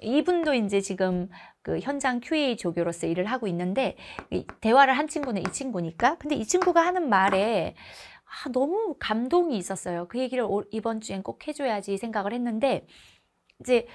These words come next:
아, 내가 그래서 그때 너랑 그런 대화를 했던 게 지금 생각나. 왜냐면 너의 말과 이 얼굴 표정과 움직임이 그때랑 굉장히 유사하다라는 대화를 했었어요. 근데 그 말과 움직임이 어땠냐면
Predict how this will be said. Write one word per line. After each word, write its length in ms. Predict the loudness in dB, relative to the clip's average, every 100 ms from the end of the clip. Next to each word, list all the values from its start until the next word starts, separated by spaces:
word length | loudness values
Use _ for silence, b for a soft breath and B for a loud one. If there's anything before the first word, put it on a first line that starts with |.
| B B
아, 140 | -2
내가 200 | 2 2
그래서 240 | 4 2 0
그때 260 | -4 0 2
너랑 360 | 4 2 0
그런 320 | -2 -2 -2 0
대화를 260 | 0 2
했던 220 | 0 -2
게 100 | 0
지금 260 | 0 0 -2
생각나. 500 | -2 -2 0 0 -2 B B B
왜냐면 500 | 4 4 4 4 2 B B B
너의 340 | 4 6 6 6
말과 640 | 4 4 0 2 4 4 0
이 340 | 0 0 -2 _ _ _ _
얼굴 380 | 4 6 2 0
표정과 420 | 0 0 4 4
움직임이 680 | 4 2 2 2 0 -2 -4
그때랑 440 | -4 0 0 0
굉장히 480 | -2 -2 0 -2 -2
유사하다라는 800 | -4 -2 -2 2 4 4 2 0
대화를 280 | -2 -2 -2
했었어요. 500 | -2 -6 -6 -8 -8 B B B
근데 200 | 4 4
그 100 | 4
말과 540 | 0 2 2 4 6 4
움직임이 560 | 4 0 -2 -2 -2
어땠냐면 920 | 0 -2 -2 0 2 0 0 -2 -4